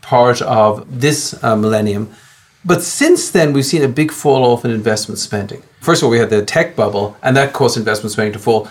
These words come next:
And then as soon as investment spending was coming back a bit, we had the financial crisis and investment spending really fell. Now, it's been recovering, but not that fast. And the problem is, if you don't do enough investment spending, then what's called the capital labor ratio doesn't go up.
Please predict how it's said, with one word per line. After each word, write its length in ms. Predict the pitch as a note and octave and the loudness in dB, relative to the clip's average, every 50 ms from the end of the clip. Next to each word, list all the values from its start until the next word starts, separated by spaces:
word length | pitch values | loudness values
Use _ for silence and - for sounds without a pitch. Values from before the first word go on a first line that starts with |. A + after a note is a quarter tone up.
| - - | -10 -4
And 160 | - C#3 D3 D#3 | 0 2 2 4
then 100 | D#3 D#3 | 4 4
as 100 | D3+ D#3 | 2 4
soon 160 | - G#3 G#3 | 4 4 4
as 140 | F#3+ C#3 D3 | 4 4 4
investment 340 | C3+ D3 C#3+ C#3 - C3+ | 2 2 0 0 0 -2
spending 220 | - C#3+ C3+ C3+ B2+ | 0 2 2 4 2
was 100 | A#2 A#2 | 0 -2
coming 280 | - B2 A#2+ A2+ A2+ | -2 -2 -2 0 2
back 240 | D#3 F#3 A3+ - - | 2 2 2 2 0
a 20 | C3 | 0
bit, 240 | A#2 A#2+ A#2 - - - - | 0 0 -2 -2 -6 -6 0
we 80 | D3 C3+ | 0 2
had 80 | B2 | 2
the 40 | B2 | 2
financial 380 | - C3+ C#3 D#3 F3+ E3+ - C3+ | 0 2 2 2 2 2 0 -2
crisis 380 | - - A2+ A2 G#2+ A2 A2+ | 0 2 0 2 2 0 -2
and 80 | A#2 A2+ | -2 0
investment 340 | A2 B2+ B2+ - - A#2 - | 0 0 0 -2 -2 -2 -2
spending 300 | A#2+ A2+ A2+ G#2+ A2 A#2+ | 0 0 0 -2 -2 0
really 220 | D#3+ F#3 E3 B2 | 0 0 0 -2
fell. 380 | - - G#2+ - - - - - - - - - - | -2 -2 -2 -2 -2 -4 -8 -14 -20 -20 -12 -4 2
Now, 120 | F3 E3 | 2 2
it's 100 | E3 E3+ | 4 4
been 160 | E3+ D#3+ D3+ | 2 2 4
recovering, 500 | C#3+ C#3 - - A#3 B3 A3+ F#3 C#3+ C3 | 2 2 0 2 2 4 4 4 2 2
but 160 | C3 C#3+ C3 | -2 -4 -4
not 280 | D#3 E3 F3 F3+ F3+ - | -2 -2 -2 -2 0 0
that 180 | D#3+ D3 C#3+ - | 0 -2 -2 -2
fast. 560 | - F#3+ F#3+ F3+ C#3+ A2 G2+ - - - - _ _ _ - - - - | 0 2 2 2 2 0 -4 -8 -10 -14 -16 _ _ _ -20 -16 -8 -2
And 100 | D#3 D#3 | 0 2
the 80 | E3+ E3+ | 2 0
problem 400 | - - A3 A3+ C4 C4 A3 E3+ | 0 0 2 2 2 4 2 2
is, 260 | D3 C#3 C3 - - - - | 4 2 2 0 -6 -8 -2
if 100 | F#3 D3+ | 0 2
you 80 | E3 C#3+ | 4 6
don't 200 | G3+ A#3 C4 A#3 | 4 4 4 4
do 120 | B3 A3+ | 4 4
enough 180 | G3 F3+ - E3+ | 4 2 2 0
investment 480 | C#3+ C3 D#3 F#3 G3+ G3+ - C#3+ A#2+ | 0 2 2 2 2 2 0 -4 -6
spending, 580 | - - - B2 A#2 G#2+ A2 A2 G#2 G#2+ G#2+ - _ _ _ _ _ _ _ _ - | -4 -2 -2 0 0 0 -2 -4 -6 -6 -10 -16 _ _ _ _ _ _ _ _ -6
then 560 | C#3+ C3 D3 D3 C#3+ C#3+ C#3 C3+ C3+ C3 - - _ _ _ _ - | -4 0 2 4 4 4 4 2 0 -4 -8 -14 _ _ _ _ -2
what's 220 | C3 C3+ C3 - | 0 0 0 0
called 240 | - E3 E3 D#3 D3+ | 2 2 4 4 4
the 60 | C3+ | 2
capital 440 | - - - F#3 F#3 F#3+ E3+ D3+ C#3 | -2 0 0 0 2 0 0 0 2
labor 280 | C3 C#3 C#3 B2+ B2 | 2 4 4 2 2
ratio 400 | A2 B2 D3 F#3 F3 - B2+ A2+ | 2 2 4 2 2 0 -2 -2
doesn't 260 | - - C3 - B2 A#2 | 0 0 -2 0 -2 2
go 200 | A#2+ A#2+ C#3+ F3 | 2 4 4 4
up. 360 | A3 - - - - _ | 4 2 0 -4 -16 _